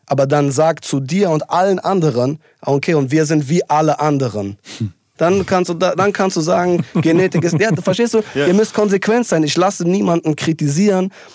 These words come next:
Speaker 1: so, der, also einfach nur das so auf mich zukommen und dann lasse ich das sozusagen, ähm, gelten, wenn es nicht gelten kann. So, das, das Wertesystem, das Bezugssystem ist falsch. Also muss ich korrigieren,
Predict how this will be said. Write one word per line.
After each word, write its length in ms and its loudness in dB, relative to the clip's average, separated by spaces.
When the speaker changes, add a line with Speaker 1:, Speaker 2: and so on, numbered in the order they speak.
Speaker 1:
so, 240 2
der, 320 -2
also 180 2
einfach 360 0
nur 120 2
das 140 0
so 140 2
auf 160 0
mich 180 0
zukommen 400 -2
und 200 0
dann 240 2
lasse 220 0
ich 60 -4
das 140 2
sozusagen, 460 0
ähm, 580 0
gelten, 520 0
wenn 120 2
es 100 0
nicht 200 0
gelten 280 0
kann. 340 0
So, 120 2
das, 200 0
das 180 -2
Wertesystem, 600 0
das 100 0
Bezugssystem 640 -2
ist 260 -4
falsch. 520 -2
Also 180 2
muss 360 2
ich 260 -2
korrigieren, 760 0